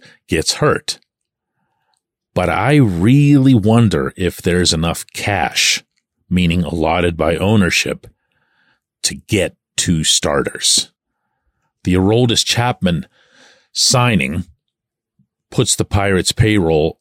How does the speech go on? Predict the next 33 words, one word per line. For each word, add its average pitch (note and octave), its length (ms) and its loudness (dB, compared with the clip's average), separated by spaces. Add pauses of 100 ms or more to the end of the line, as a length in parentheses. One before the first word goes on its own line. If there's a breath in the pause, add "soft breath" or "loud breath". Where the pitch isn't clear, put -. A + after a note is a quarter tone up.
at E2+ 360 -4
seventy-nine F#2 800 2
point E2 340 -6
two G2 200 0
million D#2 400 -2
dollars. F#2 600 0 (1160)
If C3+ 220 0
this A2 360 0
other A2 280 2
starter F2 720 0 (960)
costs, - 560 -2 (600)
well, E3+ 320 -2 (160)
kind C3+ 200 0
of A#2 60 4
what G#2+ 160 2
I G2 80 2
was F2+ 140 2
just F#2 180 0
describing F#2+ 600 0
for - 120 -4
Clevenger, G2 560 0
somewhere E2+ 460 0
in F2 160 2
the E2+ 120 0 (380 loud breath)
eleven, D#2+ 440 -4
twelve, E2+ 500 0
whatever F2 400 2
range, G2+ 520 2 (1000)
then G#2+ 200 2
you're A2 140 2
getting G2 320 -2
over G2+ 320 2
ninety B2+ 760 2